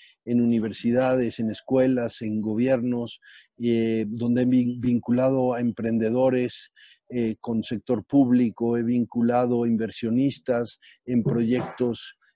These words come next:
que tienen que ver con, con llevar al frente la, la educación. Eh, en, en los últimos, en mis últimas conversaciones con, con José María, eh, pues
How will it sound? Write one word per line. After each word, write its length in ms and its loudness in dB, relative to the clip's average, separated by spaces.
que 120 0
tienen 360 0
que 140 -4
ver 320 0
con, 520 -4
con 200 -6
llevar 260 2
al 100 0
frente 300 -2
la, 320 0
la 140 0
educación. 640 -4
Eh, 340 2
en, 240 4
en 160 4
los 200 2
últimos, 600 2
en 160 2
mis 140 0
últimas 360 0
conversaciones 840 0
con, 340 -4
con 180 -4
José 260 -6
María, 460 2
eh, 300 4
pues 280 -6